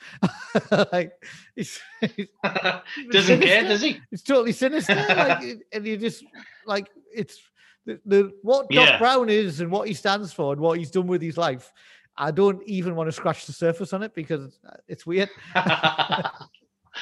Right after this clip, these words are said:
Speaker 2: But, uh, it, the only thing he cares about is his experiments, doesn't he? That's, that's the only thing he cares about. So it doesn't matter who he upsets or, or who, even if they're terrorists,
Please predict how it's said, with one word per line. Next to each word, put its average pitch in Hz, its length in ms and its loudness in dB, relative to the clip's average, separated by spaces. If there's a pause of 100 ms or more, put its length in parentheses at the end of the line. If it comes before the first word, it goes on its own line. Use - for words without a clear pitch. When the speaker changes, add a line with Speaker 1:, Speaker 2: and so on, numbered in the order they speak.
(1160)
Speaker 2:
But, 196 280 6
uh, 180 220 -2
it, - 160 -10 (120)
the 160 120 0
only 196 220 4
thing 180 200 0
he 151 140 0
cares 170 340 0
about 143 260 0
is 120 100 -8
his 120 160 -8
experiments, 147 720 -4
doesn't 143 200 -8
he? 135 120 0
That's, 117 420 0
that's - 220 -4
the 127 100 0
only 120 220 -2
thing 113 180 -2
he 104 100 0
cares 113 320 -4
about. 101 220 -8
So 117 200 -2
it 135 200 0
doesn't 165 300 0
matter 127 460 -2 (360)
who 143 480 -2 (160)
he 131 140 0
upsets - 580 -2
or, 113 260 -2
or 113 160 -4
who, 117 360 -8 (100)
even 151 340 2
if 139 140 0
they're 139 140 0
terrorists, 117 640 -6